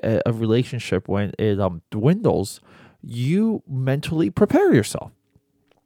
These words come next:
Uh, but then it happens, and you realize how much of a link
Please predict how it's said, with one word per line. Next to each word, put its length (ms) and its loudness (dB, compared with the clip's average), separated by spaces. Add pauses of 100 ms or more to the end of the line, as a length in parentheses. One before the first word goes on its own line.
(200)
Uh, 240 8
but 240 2
then 180 6
it 120 6
happens, 640 0 (400)
and 340 4
you 240 2
realize 600 4
how 100 2
much 220 -4
of 80 -8
a 60 0
link 420 -4